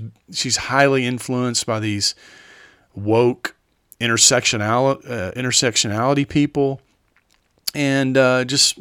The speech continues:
stepped into it, you know, waded into something she didn't really know enough about. Uh, I think it, I think this guy's right. I think it could have been a very interesting conversation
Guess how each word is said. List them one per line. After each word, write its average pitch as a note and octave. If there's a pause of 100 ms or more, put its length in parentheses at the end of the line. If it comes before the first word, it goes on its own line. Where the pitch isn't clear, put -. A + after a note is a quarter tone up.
stepped -
into F3
it, B1+
you G#2
know, G2+
waded B2+
into A#2+
something A2+
she A2
didn't A2
really A2
know G#2+
enough G2+
about. A#2 (880)
Uh, G#2
I A#2+
think D3
it, -
I A#2+
think D3
this D#3
guy's D#3
right. D3+
I G#2
think A#2+
it A2
could C#3+
have B2
been B2
a A2+
very A#2
interesting A#2
conversation A#2+